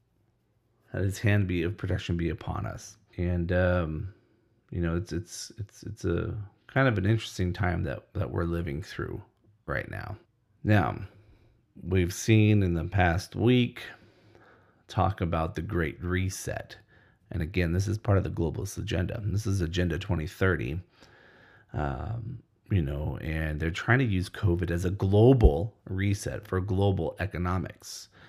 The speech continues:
Um, this can be global capitalism reset, and it could put into motion that new world order. I mean, we're talking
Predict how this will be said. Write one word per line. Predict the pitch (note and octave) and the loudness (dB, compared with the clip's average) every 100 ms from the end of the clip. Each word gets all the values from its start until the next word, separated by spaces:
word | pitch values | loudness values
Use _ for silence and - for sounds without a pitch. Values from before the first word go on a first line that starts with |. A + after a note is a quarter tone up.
| - - - _ - | -20 -20 -20 _ -8
Um, | E2 D#2+ D#2 D#2+ C#2+ | -6 -4 -6 -8 -6
this | E2 E2+ | -4 -4
can | - F2+ E2 | -4 -2 0
be | E2+ E2+ E2+ E2+ E2+ | 0 2 2 0 -2
global | G#2+ G2+ G#2 G2 | 2 6 6 4
capitalism | - - F2 G#2+ G2+ E2+ D2 - B1 A#1 F2 - _ _ - - _ _ - | 0 -2 0 0 -2 -4 -4 -6 -8 -8 -10 -14 _ _ -20 -20 _ _ -12
reset, | - F2+ G#2+ A#2 G#2+ - G2+ - - - - _ _ _ _ _ | -4 4 6 6 2 -2 -2 -4 -8 -18 -20 _ _ _ _ _
and | F#2 F2+ F2+ F2 F2 F2 E2 | 0 2 2 2 2 0 -2
it | - F2+ - | -2 -2 -4
could | - G#2 G2 | 2 4 4
put | - G2+ | 2 2
into | G2+ G2+ | 2 2
motion | G2 G2 A#2+ F#2+ F#2 | 2 4 2 2 0
that | F#2+ | 0
new | D#2 G2 | 2 4
world | G2 F#2 F#2+ F2+ | 4 2 2 2
order. | F#2 G2+ F#2 F2+ | 2 2 2 0
I | |
mean, | F2+ F#2 | -4 -4
we're | F#2+ F#2+ | -2 -2
talking | - F#2 F#2+ E2+ F2 | 0 0 0 -2 -2